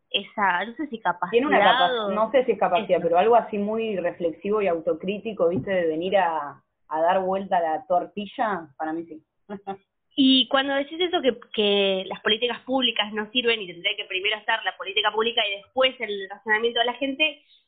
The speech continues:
Speaker 1: eso es lo que pasa con todo. Primero viene el razonamiento de la gente y después viene el, como sea, en algún momento, después de treinta y cinco años, la política pública, pero eso pasa con todas las
Speaker 2: Con
Speaker 1: cosas.
Speaker 2: todo.
Speaker 1: Con todo.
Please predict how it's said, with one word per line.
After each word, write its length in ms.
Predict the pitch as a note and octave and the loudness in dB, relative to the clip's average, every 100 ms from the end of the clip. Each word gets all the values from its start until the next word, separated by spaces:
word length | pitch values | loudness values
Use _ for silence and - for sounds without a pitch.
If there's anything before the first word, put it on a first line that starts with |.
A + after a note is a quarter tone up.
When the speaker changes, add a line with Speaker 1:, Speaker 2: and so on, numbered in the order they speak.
| _ | _
Speaker 1:
eso 180 | E4 G4+ | -4 0
es 60 | |
lo 60 | G4+ | 0
que 120 | C4 | 0
pasa 260 | A#3 C#4+ F4 | 0 -4 -6
con 280 | G#3+ F3 F3+ | -8 -10 -2
todo. 320 | C4 A#3 F#3 | 0 2 0
Primero 360 | F#3 G3 B3+ C4 | -2 -2 -2 -2
viene 160 | B3 | -4
el 60 | A3+ | -2
razonamiento 420 | G#3+ G#3 G#3 G#3+ | -2 0 0 2
de 60 | A3 | 0
la 40 | |
gente 200 | A3+ A3+ | -2 -4
y 60 | B3+ | -8
después 480 | G#3+ _ A3 A#3 A#3 | -8 _ 0 0 0
viene 280 | A3 G#3 G#3+ | -4 -4 -4
el, 240 | G3+ E3 _ _ - | -4 -8 _ _ -20
como 260 | E3 F#3 | -18 -16
sea, 300 | - G#3 G#3 | -4 0 0
en 60 | G3+ | -2
algún 360 | F3+ F#3+ A3+ A3 | -6 -4 -4 -2
momento, 460 | G3 G3+ G#3 G3+ | -2 -2 -2 0
después 280 | G3 G3 G3 | 0 0 -4
de 20 | G3 | -2
treinta 100 | G3 | -8
y 20 | F#3+ | -8
cinco 240 | G3+ F#3+ | -4 -2
años, 180 | G3+ G#3 | -2 -2
la 140 | F#3+ | -4
política 360 | F#3+ F#3+ F#3+ F#3 | -6 -6 -2 -2
pública, 520 | G3 G3 F#3+ G3+ A3+ _ _ _ | -2 -8 -4 -4 -4 _ _ _
pero 160 | - G#3 | -6 -4
eso 160 | B3 C4+ | -4 -4
pasa 300 | A3 A3 A3+ | -6 -4 -8
con 300 | D#3+ C#3 E3 | -8 -14 -6
todas 280 | G3+ G3+ F#3 | 0 0 0
las 180 | F3 - | -4 -8
Speaker 2:
Con 300 | G3 F#3+ F3+ | -2 0 2
Speaker 1:
cosas. 260 | F3 - _ | 0 -2 _
Speaker 2:
todo. 520 | F3+ F3+ E3+ D#3+ D3 | 0 2 2 0 -2
Speaker 1:
Con 80 | F#3+ | -6
todo. 400 | G#3 F3+ D#3+ E3 | -6 -4 -4 -8